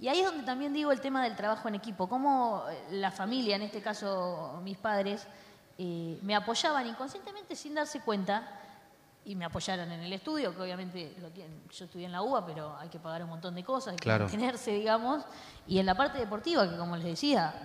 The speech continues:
Speaker 1: o sea, le robaron el auto con esa plata, fue una de las primeras competencias, me buscaban, me, o sea, tuve siempre un, un aguante desde atrás, que nadie lo ve, pero que estuvo. Y también estuvo desde el momento de decir,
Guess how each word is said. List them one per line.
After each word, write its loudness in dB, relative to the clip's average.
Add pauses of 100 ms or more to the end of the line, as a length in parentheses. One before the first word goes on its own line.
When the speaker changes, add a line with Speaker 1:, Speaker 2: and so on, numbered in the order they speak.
(380)
Speaker 1:
o -16
sea, -4
le -2
robaron 0
el -2
auto 0
con -4
esa -4
plata, 8 (720)
fue 0
una 2
de 4
las 2
primeras 0
competencias, 2
me -2
buscaban, 8
me, 2
o 2
sea, 4 (180)
tuve 2
siempre 4 (400)
un, 6
un 4
aguante 8
desde 2
atrás, 2 (400)
que 0
nadie 4
lo 2
ve, 6
pero 0
que -2
estuvo. 0
Y -4
también -2
estuvo -2
desde 0
el -4
momento -4
de -2
decir, -6